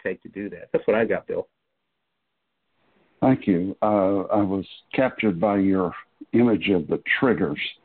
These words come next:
Speaker 2: Uh, Stephen Covey, in his book, Seven Habits of Highly, Highly Effective People, talks about between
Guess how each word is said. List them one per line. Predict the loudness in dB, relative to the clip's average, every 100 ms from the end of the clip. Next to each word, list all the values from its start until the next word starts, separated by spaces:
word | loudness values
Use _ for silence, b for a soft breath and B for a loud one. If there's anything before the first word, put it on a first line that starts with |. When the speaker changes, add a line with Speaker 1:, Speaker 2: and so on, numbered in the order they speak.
| b b _ -4
Speaker 2:
Uh, | 0 2 2 0 -4 -14 _ -20 -2
Stephen | 2 2 2 -2 -2 -4
Covey, | -2 0 2 4
in | 4 4
his | 2 0 -2
book, | -2 -2 -4 _ _ _ _ -4
Seven | 0 2 2
Habits | 4 2 0 -4 _ _ -18 -16 -18 -20 -12 -10
of | -10 -4
Highly, | 0 2 2 0 0
Highly | 2 4 4 2
Effective | 0 -2 -2 -10 0
People, | 0 2 -4 -2
talks | -2 -2 -4
about | -2 -2 -2 -8
between | -14 -8 0 0 0